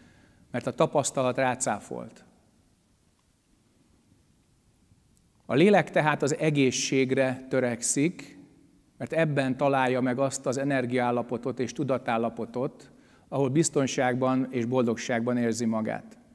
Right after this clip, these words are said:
Egyet viszont nem tudunk, és épp ezért születünk újra, meg újra, hogy mindaddig, amíg az én képed fix, amíg te egy szilárd egoitásnak gondolod magad, amíg a változásra nem vagy képes,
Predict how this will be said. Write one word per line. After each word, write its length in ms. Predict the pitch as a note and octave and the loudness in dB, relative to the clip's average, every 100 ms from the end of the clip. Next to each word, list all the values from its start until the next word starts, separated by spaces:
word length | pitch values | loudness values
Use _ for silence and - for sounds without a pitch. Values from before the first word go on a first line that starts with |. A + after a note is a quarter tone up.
| _ _ _ _ _ - _ - _ | _ _ _ _ _ -20 _ -20 _
Egyet 320 | E3+ F#3+ F#3 | 4 6 4
viszont 400 | F3 - D#3 C#3+ | 0 0 -2 0
nem 200 | E3 E3 | -2 0
tudunk, 560 | D#3 C3+ B2 G2 - - - - - _ - - | 0 2 2 0 -6 -18 -20 -20 -20 _ -20 -16
és 120 | - | 0
épp 200 | E3 E3+ | 2 4
ezért 380 | E3 E3+ F3 D3 | 4 6 4 2
születünk 580 | - D#3+ C#3+ - C3 B2+ | 0 2 2 2 0 2
újra, 540 | C3+ C#3+ D3+ D#3 D#3+ D#3+ | 4 4 4 2 0 -4
meg 160 | C#3+ | 0
újra, 500 | D3+ C#3+ B2 A2+ A2+ - - - - - - - | 2 2 2 -2 -4 -12 -20 -20 -20 -20 -16 -4
hogy 160 | C#3 | 0
mindaddig, 720 | D3+ F3+ E3+ D#3+ C3+ C#3 C3+ | 4 4 4 2 4 2 2
amíg 300 | C#3+ C#3 C#3 | -2 -2 0
az 160 | C3+ C#3 | 0 0
én 280 | D3 D3+ D3+ | -2 -2 -2
képed 640 | - C#3+ C#3 C#3 C3 B2+ | 0 0 2 2 2 2
fix, 580 | - C3+ F3+ - - - - - - - | -2 0 0 0 -2 -2 -8 -20 -20 -6
amíg 400 | C#3+ D3 C#3 - | -2 0 0 0
te 340 | E3+ D#3 C#3+ - | 4 4 4 -2
egy 160 | A#2 | -6
szilárd 420 | - D#3 D3 C3+ | 0 2 4 4
egoitásnak 760 | C#3 C#3+ C#3+ C3+ C3+ A#2+ - B2+ | 4 4 4 4 2 0 -2 0
gondolod 460 | C3+ C#3 C3+ B2 | 2 2 2 2
magad, 540 | A#2+ C3 D3 D#3+ D#3+ E3 - - - - | 0 0 2 2 0 -8 -14 -20 -18 -6
amíg 260 | C#3+ C#3 | -2 2
a 60 | C3 | 4
változásra 680 | C#3 D3+ C#3+ C3+ A#2+ - | 4 4 2 2 0 0
nem 180 | C3 C#3 | 0 0
vagy 200 | C3 A#2+ | 0 -2
képes, 720 | - C#3 C#3 D#3 F#3 - - | 0 0 2 2 2 -2 -12